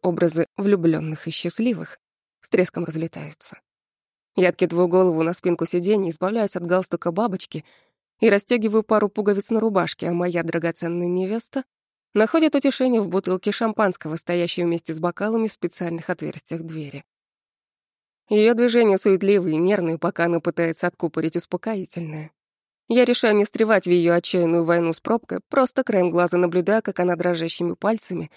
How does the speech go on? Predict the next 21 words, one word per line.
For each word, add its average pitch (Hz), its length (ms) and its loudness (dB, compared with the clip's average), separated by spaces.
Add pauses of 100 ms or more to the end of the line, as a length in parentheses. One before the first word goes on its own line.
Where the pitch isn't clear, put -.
(380)
с - 80 -20
трудом 247 320 2
справляется 185 560 0
с - 100 -10
этой, 226 220 0
казалось 170 480 0
бы, 165 160 0 (440)
элементарной 190 680 2
задачей. 175 580 -8 (800)
Через 226 280 4
минуту 269 320 4
раздается 202 480 2
хлопок, 202 500 0
пробка 185 380 0
влетает 180 400 0
в - 60 -20
потолок, 214 460 0
а 254 60 2
добрая 196 300 4
порция 185 340 -2
спиртного 190 600 -2